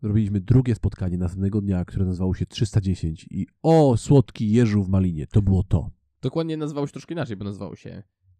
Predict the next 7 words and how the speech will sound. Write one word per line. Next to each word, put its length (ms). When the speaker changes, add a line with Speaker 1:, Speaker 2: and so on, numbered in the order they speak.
Speaker 2:
Pokój 460
trzysta 340
dziesięć. 320
Speaker 1:
Pokój 360
trzysta 360
dziesięć. 500
Speaker 2:
I 300